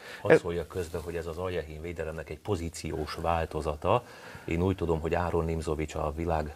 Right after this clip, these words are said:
Speaker 1: sakkozásának egyik, ö, korábban meghatározó alakja vezette be, illetve tette népszerűvé ezt a megnyitás elméletben, egy nagyon szép pozíciós küzdelembe vezethet ez az állás.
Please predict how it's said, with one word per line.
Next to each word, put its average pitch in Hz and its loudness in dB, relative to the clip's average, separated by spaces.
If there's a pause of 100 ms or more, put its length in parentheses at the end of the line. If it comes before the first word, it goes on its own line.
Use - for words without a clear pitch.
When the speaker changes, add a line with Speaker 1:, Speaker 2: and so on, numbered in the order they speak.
Speaker 1:
sakkozásának 80 -2
egyik, 78 -2
ö, 78 2 (1000)
korábban 87 6
meghatározó 82 4
alakja 82 6 (160)
vezette 85 2
be, 80 4
illetve 82 2
tette 82 0
népszerűvé 80 2
ezt 78 0
a 78 0
megnyitás 113 2
elméletben, 92 4
egy 82 0
nagyon 85 4
szép 80 -2
pozíciós 82 0
küzdelembe 80 0
vezethet 82 0
ez 80 -2
az 78 -4
állás. 78 -4